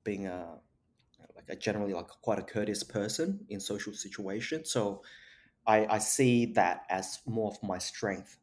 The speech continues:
versus, like, I have to compete in that hierarchy the way that the Vietnamese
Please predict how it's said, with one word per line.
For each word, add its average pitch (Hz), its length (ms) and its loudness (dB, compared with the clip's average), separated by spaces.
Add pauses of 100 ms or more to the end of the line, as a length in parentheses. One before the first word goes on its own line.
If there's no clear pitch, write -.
(140)
versus, 101 600 -6
like, 95 360 -10 (760)
I 92 80 0
have 92 220 -8
to - 80 -14
compete 107 420 -6
in 92 100 -8
that 92 220 -2
hierarchy 90 600 -6
the 92 120 -6
way 87 260 -6
that 73 260 -10 (440)
the 135 60 -16
Vietnamese - 720 -10